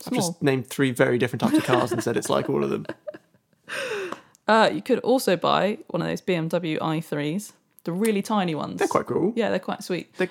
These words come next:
Speaker 1: they've got little blue lights on them, haven't they? So
Speaker 2: Yeah.
Speaker 1: you look like you're in, um, like, the set of iRobot or something.
Speaker 2: Yeah, yeah. And, um, I saw a couple of them in London, actually, this weekend, uh,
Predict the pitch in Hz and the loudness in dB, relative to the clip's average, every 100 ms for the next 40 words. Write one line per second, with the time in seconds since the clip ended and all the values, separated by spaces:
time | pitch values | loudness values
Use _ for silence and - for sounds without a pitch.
0 | - - 196 208 185 170 180 190 180 139 | 0 2 4 6 4 6 6 6 4 2
1 | 131 139 135 120 135 139 131 143 143 135 | 2 4 4 4 4 4 4 4 4 4
2 | 135 143 135 131 127 127 123 123 123 - | 2 4 4 6 4 2 2 2 -2 -6
3 | _ _ _ - 143 - - 139 143 143 | _ _ _ -6 -4 -2 0 2 2 4
4 | 151 147 - - - - _ _ _ 208 | 2 0 -2 -4 -6 -8 _ _ _ 2
5 | 214 175 175 _ _ _ _ 185 170 175 | 2 2 -4 _ _ _ _ -4 -2 -4
6 | _ - - - 175 180 180 175 165 196 | _ -20 -20 -6 -2 0 0 0 -2 -6
7 | 208 185 185 180 175 170 170 170 180 170 | -4 -4 -4 -4 -4 -2 -4 -4 -4 -4
8 | 165 180 185 170 - - 190 175 170 180 | -4 -4 -4 -6 -10 -10 -10 -8 -8 -8
9 | 175 170 - _ _ 202 | -10 -12 -18 _ _ -12